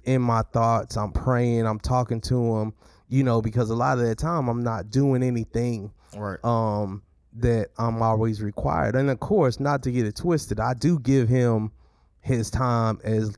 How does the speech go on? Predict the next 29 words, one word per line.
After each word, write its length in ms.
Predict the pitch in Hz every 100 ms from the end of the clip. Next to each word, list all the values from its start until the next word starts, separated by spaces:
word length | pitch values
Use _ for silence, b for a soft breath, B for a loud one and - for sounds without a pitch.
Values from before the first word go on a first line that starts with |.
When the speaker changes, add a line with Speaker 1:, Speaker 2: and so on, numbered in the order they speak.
| - -
Speaker 1:
Tate 260 | 160 123
said, 320 | - 120 113
in 180 | 110 110
the 60 | 104
quiet 460 | - 139 135 117 -
space 420 | - 123 120 113
Speaker 2:
Oh, 120 | 226
Speaker 1:
in 140 | 120 120
Speaker 2:
yeah, 40 |
Speaker 1:
my 160 | 120 117
Speaker 2:
yeah. 80 |
Speaker 1:
office. 400 | 113 117 113 113
Speaker 2:
You 140 | 110 110
know, 180 | 117 117
worship, 480 | 101 156 - 156 -
Speaker 1:
You 140 | 151
Speaker 2:
song, 80 | 151
Speaker 1:
know. 260 | 117 104 107
Speaker 2:
whatever 400 | 127 139 139 135
you, 160 | 143 139
yeah. 320 | - 98 127 - -
Speaker 1:
It, 220 | 196 190 -
it's, 300 | 185 156 -
it's 220 | 202 165
just 240 | 220 160
different 300 | 190 190 165
ways. 280 | 180 185 143
Just 220 | 170 190
don't 260 | - 185